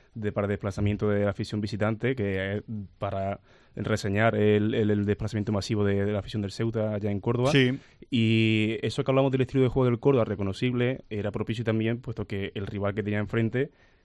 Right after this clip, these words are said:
Speaker 1: eh, ayudaba en ese sentido. Tenían una propuesta futboli-, eh, futbolística similar y, y en cuanto a ese toma y daca, ese ida y vuelta,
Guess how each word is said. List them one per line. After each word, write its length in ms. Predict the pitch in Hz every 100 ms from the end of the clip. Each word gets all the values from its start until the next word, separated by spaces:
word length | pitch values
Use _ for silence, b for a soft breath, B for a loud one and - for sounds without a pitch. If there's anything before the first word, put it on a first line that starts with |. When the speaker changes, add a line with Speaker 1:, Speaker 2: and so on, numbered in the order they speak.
| -
Speaker 1:
eh, 340 | 113 104 104 -
ayudaba 420 | 98 101 101 120
en 60 | 107
ese 160 | -
sentido. 340 | 101 92 147 110
Tenían 180 | 101 104
una 140 | 107
propuesta 400 | 107 104 107 117
futboli-, 400 | - 107 107 110 -
eh, 180 | 107
futbolística 720 | 101 107 - - 104 107 107
similar 580 | 104 - 113 113 131 165 b b b -
y, 600 | - 113 110 104 101 95 98
y 80 | 104
en 60 |
cuanto 300 | 95 98 98
a 20 |
ese 340 | 98 120 117 113
toma 220 | - 120 117
y 40 |
daca, 280 | 127 - 98
ese 480 | - 113 110 113 113
ida 160 | 110
y 40 | 110
vuelta, 580 | 110 113 104 113 113